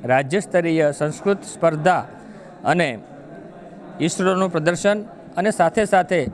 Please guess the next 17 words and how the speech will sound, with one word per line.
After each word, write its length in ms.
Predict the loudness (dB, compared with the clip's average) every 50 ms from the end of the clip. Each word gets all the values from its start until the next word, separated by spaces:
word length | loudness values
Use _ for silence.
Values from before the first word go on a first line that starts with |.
| -6 -2
આ 140 | 0 0 0
સંસ્થાની 600 | 0 0 -2 -2 0 2 2 2 2 0 -2 0
અંદરના 320 | 0 0 0 2 2 2
વિવિધ 300 | 2 2 0 0 0 0
પ્રકલ્પોનું 760 | 0 0 -2 0 2 0 2 2 2 2 2 2 0 -2 -2 -6 -12 -16 -14 -8 -4
ઉદ્ઘાટન, 640 | -4 -2 2 4 4 4 4 4 2 0 0 -2 -6 -10 -14 -18 -18 -18 -18 -18 -18 -4 0
આવો 260 | 2 4 4 4 2
સુંદર 400 | 0 -2 -4 0 2 2 2 2 0 -6 -12 -14 -16 -16 -6 -4
સમન્વયરૂપ 560 | 0 2 2 2 4 2 2 2 2 0 0 0
કાર્યક્રમ 540 | 0 2 2 2 0 2 2 2 2 0 -6
અહીંયા 300 | -6 -4 0 0 0 0
થઈ 240 | 0 0 2 2
રહ્યો 240 | 2 2 2 0 0
છે. 220 | 0 -2 -4 -4 -6 -8 -16 -20 -20 -20 -20 -20 -18 -18 -18 -16 -16 -16 -16 -18 -18 -18 -18 -18 -18 -18 -18 -18 -18 -16 -8 -4
સમગ્ર 580 | -2 2 2 2 2 4 4 4 4 4 2 0
ગુજરાત 520 | -2 -4 -2 -2 0 2 2 2 2 2
રાજ્યની 540 | 2 2 2 2 0 0 0 0 0 0